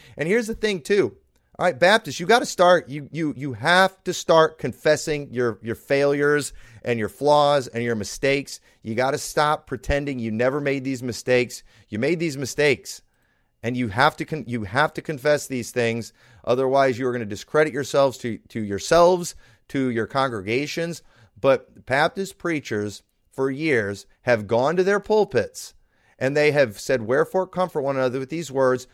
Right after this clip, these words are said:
to comfort their people that they wouldn't go through the tribulation. And then those same Baptist preachers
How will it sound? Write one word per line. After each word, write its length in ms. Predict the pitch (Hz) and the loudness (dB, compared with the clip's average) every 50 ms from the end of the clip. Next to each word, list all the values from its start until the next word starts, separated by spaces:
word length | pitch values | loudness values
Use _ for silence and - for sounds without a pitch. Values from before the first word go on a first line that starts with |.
| _ _ | _ _
to 120 | - 120 - | -10 -10 -6
comfort 400 | - - 143 156 - 180 180 175 | -2 0 0 0 0 -2 -2 0
their 120 | 190 180 | 0 0
people 300 | - - 170 165 - 135 | -2 -4 -6 -6 -6 -4
that 140 | 131 127 110 | -4 -2 0
they 100 | 117 107 | -2 -2
wouldn't 300 | 101 123 202 - 180 175 | 0 0 0 0 0 0
go 100 | 196 185 | 0 0
through 140 | 185 190 185 | 0 -2 -8
the 80 | 175 | -8
tribulation. 760 | 170 - 196 185 170 175 156 135 123 120 113 - 127 120 120 117 _ _ - 107 - | -6 -4 -2 -2 0 2 4 4 4 2 0 -4 -8 -10 -10 -12 _ _ -20 -12 -6
And 100 | 123 143 | -6 -4
then 80 | 147 143 | -2 -2
those 180 | 131 117 - | -2 -2 -2
same 300 | - - - 180 190 202 | -4 -2 0 0 0 2
Baptist 400 | 196 196 190 185 - 180 175 - | 0 0 0 0 -2 -6 -6 -6
preachers 400 | - 170 151 131 - 143 135 - | -6 -6 -6 -6 -4 -6 -8 -8